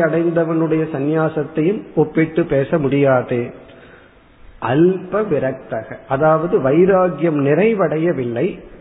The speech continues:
அவன் சந்நியாசத்தை எடுத்துக் கொள்கின்றான். பிறகு அவன் என்ன செய்வான் என்றால், அந்த வைராகியத்தை வளர்த்தி கொள்ள அவன் தவத்தில் ஈடுபடுவான்,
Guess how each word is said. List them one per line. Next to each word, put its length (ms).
அவன் 400
சந்நியாசத்தை 920
எடுத்துக் 440
கொள்கின்றான். 680
பிறகு 220
அவன் 200
என்ன 220
செய்வான் 580
என்றால், 640
அந்த 240
வைராகியத்தை 1120
வளர்த்தி 580
கொள்ள 460
அவன் 320
தவத்தில் 580
ஈடுபடுவான், 800